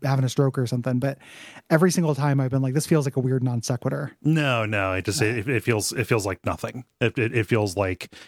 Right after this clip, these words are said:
Speaker 2: a, it, it is taking up space that could have been, uh, that could have been used by something a little bit more, uh,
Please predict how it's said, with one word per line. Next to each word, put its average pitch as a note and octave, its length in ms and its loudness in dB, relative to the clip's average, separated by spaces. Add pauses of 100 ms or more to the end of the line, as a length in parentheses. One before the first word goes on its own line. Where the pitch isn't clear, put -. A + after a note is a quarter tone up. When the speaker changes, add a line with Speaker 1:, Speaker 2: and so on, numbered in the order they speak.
(160)
Speaker 2:
a, F#2 360 0
it, G#2 400 -2
it G2 120 0
is F#2 140 -2
taking G2+ 320 -2
up F#2 100 -4
space F#2 300 -2
that F#2+ 120 -2
could G2 120 -2
have F#2 100 -4
been, F2+ 320 -2
uh, F2+ 140 0
that F#2 140 0
could G2+ 100 0
have G2 80 -2
been F2+ 100 -2
used F2 220 -2
by - 100 -4
something G#2+ 340 -4
a G2+ 40 -4
little G2 180 -2
bit - 180 -6
more, D2+ 320 -2
uh, D2 200 -4